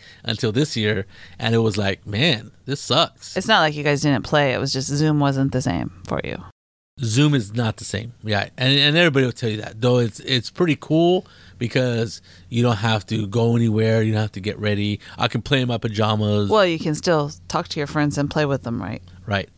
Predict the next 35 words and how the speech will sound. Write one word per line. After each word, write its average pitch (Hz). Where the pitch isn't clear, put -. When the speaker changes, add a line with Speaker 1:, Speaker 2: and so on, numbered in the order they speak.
Speaker 1:
That 123
was 127
important. 123
Yeah, 110
that's 107
the 107
important 101
part. 92
But, 95
but, 104
uh, 98
and 120
there's 120
all 135
kinds 131
of 117
pluses 117
and 104
mi-, 104
pluses 107
for 107
Zoom. 117
We, 98
we 107
talked 107
about 98
that. 101
You 95
know, 90
there's 90
all 98
kinds 95
of 92
reasons 92
why 95